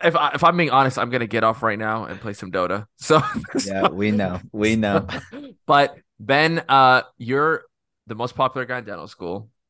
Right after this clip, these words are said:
Speaker 1: We appreciate you coming on. We did have one little last, um, twist, and this is no pressure on you. You can answer at any point.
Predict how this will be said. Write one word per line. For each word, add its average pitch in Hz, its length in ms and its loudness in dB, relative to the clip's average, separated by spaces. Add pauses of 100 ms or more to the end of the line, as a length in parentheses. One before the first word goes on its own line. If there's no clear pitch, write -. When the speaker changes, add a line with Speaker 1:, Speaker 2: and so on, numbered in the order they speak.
(320)
Speaker 1:
We 101 80 -6
appreciate 110 520 -4
you 110 220 -4
coming 107 300 -2
on. 90 380 -4 (100)
We 113 120 -2
did 139 280 2
have 135 260 -2
one 127 300 -2
little 117 400 -2
last, 104 640 -6 (280)
um, 85 720 -2 (120)
twist, - 680 -8 (300)
and 120 140 0
this 131 160 0
is 120 140 0
no 117 180 0
pressure 113 460 -6
on 95 100 -8
you. 98 160 -12
You 98 160 -8
can 101 180 -8
answer 101 440 -6
at 82 80 -8
any 95 180 -12
point. 101 420 -12